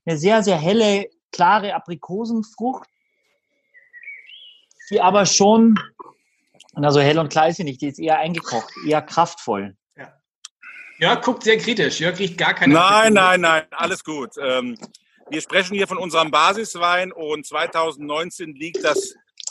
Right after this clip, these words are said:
Speaker 3: liegt die Latte ganz schön hoch beim Einstieg. Das kann ich so sagen und normalerweise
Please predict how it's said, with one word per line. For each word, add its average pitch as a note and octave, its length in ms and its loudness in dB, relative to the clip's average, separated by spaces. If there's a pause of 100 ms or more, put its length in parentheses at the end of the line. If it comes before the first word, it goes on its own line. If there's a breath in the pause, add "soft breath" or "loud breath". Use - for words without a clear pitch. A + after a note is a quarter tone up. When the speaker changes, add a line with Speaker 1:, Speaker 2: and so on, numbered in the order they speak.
Speaker 3:
liegt G#3 260 -10
die F3+ 120 -8
Latte E3+ 340 0
ganz F#3 220 0
schön E3 180 -8
hoch E3 200 -4
beim C3 200 -2
Einstieg. A#2+ 480 -14 (180)
Das C3+ 140 -6
kann E3 240 -4
ich E3+ 100 -10
so E3+ 180 -8
sagen D#3 400 0
und D3 300 -8
normalerweise D3+ 720 0